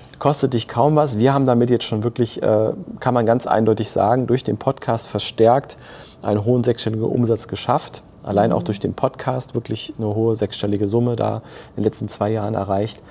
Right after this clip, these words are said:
Speaker 1: Also das lohnt sich auch vom Umsatz her.
Speaker 2: Und tolle Kunden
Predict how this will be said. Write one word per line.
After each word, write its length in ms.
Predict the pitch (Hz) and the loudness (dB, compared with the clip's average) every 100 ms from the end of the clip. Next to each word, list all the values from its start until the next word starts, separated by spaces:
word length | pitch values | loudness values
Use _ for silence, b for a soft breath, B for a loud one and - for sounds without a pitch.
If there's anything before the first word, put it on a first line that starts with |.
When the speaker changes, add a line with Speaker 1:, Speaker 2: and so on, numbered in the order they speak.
| B B B 110 | B B B 0
Speaker 1:
Also 160 | 104 | 2
das 200 | 110 - - | 2 0 2
lohnt 220 | 113 120 | 4 2
sich 180 | 107 - | -2 -2
auch 100 | 101 | -2
vom 160 | 107 | -2
Umsatz 380 | 104 104 95 - | -2 -2 -6 -8
her. 120 | 87 - - - | -14 -14 -20 -10
Speaker 2:
Und 500 | 254 285 403 - - - - - - - - | -8 -6 -8 -10 -14 -16 -20 -20 -20 -20 -10
tolle 300 | - 226 254 | -4 -4 -4
Kunden 520 | - 240 220 160 | -4 -4 -6 -10